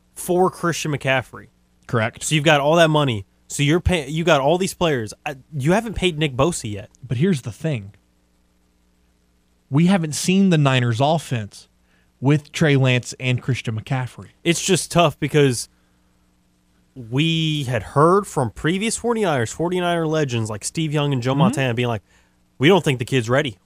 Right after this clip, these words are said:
Speaker 1: We don't, we don't think he's ready to
Speaker 2: Well,
Speaker 1: be a
Speaker 2: be-,
Speaker 1: starting
Speaker 2: because,
Speaker 1: quarterback."
Speaker 2: because he's not.
Speaker 1: And then, and then we saw it, and it's like, I'm just curious, if we s-, if you go into the offseason and you don't sign a guy, or, like, you don't sign him,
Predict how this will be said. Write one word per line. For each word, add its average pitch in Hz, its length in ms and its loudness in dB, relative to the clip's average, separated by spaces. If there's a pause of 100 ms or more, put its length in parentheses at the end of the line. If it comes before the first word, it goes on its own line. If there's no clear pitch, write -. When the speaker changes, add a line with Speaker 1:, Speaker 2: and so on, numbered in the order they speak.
(220)
Speaker 1:
We 131 100 0
don't, 135 300 2
we 131 140 0
don't 151 180 2
think 143 240 0
he's 139 180 -4
ready 135 180 2
to 180 60 2
Speaker 2:
Well, 262 80 4
Speaker 1:
be - 60 4
a - 40 4
Speaker 2:
be-, 226 60 2
Speaker 1:
starting 135 280 0
Speaker 2:
because, 190 180 2
Speaker 1:
quarterback." 190 220 0
Speaker 2:
because 208 280 0
he's 139 180 2
not. 147 320 2 (800)
Speaker 1:
And 170 140 6
then, 175 100 4
and 180 120 2
then 180 120 4
we 156 100 0
saw 220 300 0
it, 165 80 0
and 143 100 4
it's 139 140 0
like, 160 160 2
I'm 156 180 -2
just 147 220 -4
curious, 185 420 -2
if 143 180 -4
we 190 200 -4
s-, - 240 -4 (400)
if 156 140 -4 (120)
you 147 320 -4
go 185 260 2
into 185 260 -2
the 156 100 0
offseason 135 600 -2
and 131 280 -4
you 175 440 -6
don't 143 460 -2
sign - 800 2
a 185 60 -2
guy, 214 420 -6 (400)
or, 147 100 -6
like, 135 160 0
you 139 120 -4
don't 190 160 -6
sign 156 400 0
him, 170 320 -4